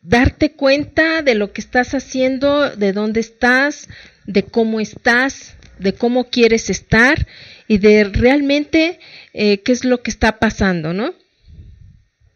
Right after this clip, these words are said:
Al final de cuentas siempre nos estamos quejando y siempre nos estamos martirizando y siempre nos estamos preocupando en lugar de ocuparnos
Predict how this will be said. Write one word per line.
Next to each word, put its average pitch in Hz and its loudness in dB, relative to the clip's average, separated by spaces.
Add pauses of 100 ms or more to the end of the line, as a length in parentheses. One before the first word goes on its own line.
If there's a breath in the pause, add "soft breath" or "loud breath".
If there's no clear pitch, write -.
(1600 loud breath)
Al 208 2
final 240 0
de 269 2
cuentas 254 2
siempre 247 -2
nos 226 -2
estamos 233 -4
quejando 208 -4 (300 loud breath)
y 214 0
siempre 226 0
nos 214 -2
estamos 214 -4
martirizando 196 -2 (280 loud breath)
y 214 -2
siempre 233 -2
nos 220 -4
estamos 208 -6
preocupando 202 -2
en 202 -2
lugar 190 -2
de 196 -6
ocuparnos 190 -6